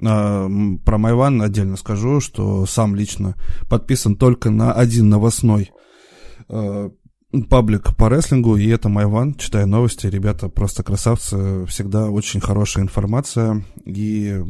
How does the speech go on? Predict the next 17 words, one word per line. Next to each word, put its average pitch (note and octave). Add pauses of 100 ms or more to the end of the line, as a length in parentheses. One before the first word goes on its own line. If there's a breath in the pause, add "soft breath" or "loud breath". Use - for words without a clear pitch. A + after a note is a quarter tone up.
(160)
обязательно G#2
подписывайтесь. F#2
У, F2+ (120)
влог A2+
тоже G#2
подписан, G#2
но A2
там, G#2
конечно, F#2+ (320 loud breath)
душевные A2
видосы G#2+
от G#2
Руслана G2
Фадеева G#2
и F#2+
его G#2
друзей. F2